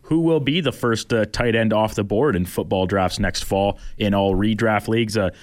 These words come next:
is Travis Kelce's time as an undisputed number one coming to an end?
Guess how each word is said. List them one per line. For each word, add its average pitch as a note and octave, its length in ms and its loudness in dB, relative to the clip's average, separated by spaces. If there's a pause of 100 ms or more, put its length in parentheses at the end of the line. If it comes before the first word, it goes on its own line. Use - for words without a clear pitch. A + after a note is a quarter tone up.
(100)
is A#2+ 160 0
Travis A2+ 320 0
Kelce's A#2 480 -2
time G#2+ 400 2
as F#2+ 100 0
an G2+ 100 2
undisputed G2+ 500 0
number F#2+ 260 0
one A2+ 280 2
coming F#2 340 -2
to - 180 -2
an F#2+ 100 2
end? D3+ 240 2